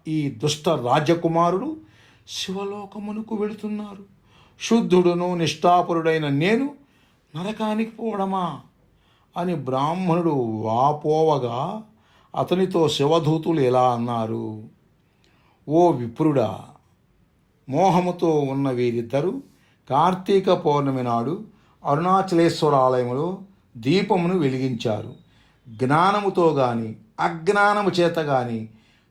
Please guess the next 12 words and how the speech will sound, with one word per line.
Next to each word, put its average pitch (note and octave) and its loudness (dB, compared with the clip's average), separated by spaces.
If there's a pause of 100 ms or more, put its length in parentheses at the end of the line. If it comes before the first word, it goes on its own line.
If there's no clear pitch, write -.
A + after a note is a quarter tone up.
(120)
కార్తీక F#3 2
పౌర్ణమి E3+ 2
నాడు D#3 0
ప్రదోష D3 -2
సమయంలో D3 -2 (360)
దీపమును F3+ 0
వెలిగించిన E3+ 0
వారి D3 2
సకల E3+ 2
పాపములు F3 2
నశించును. C3 -6 (480)
అందువల్లనే B2 -4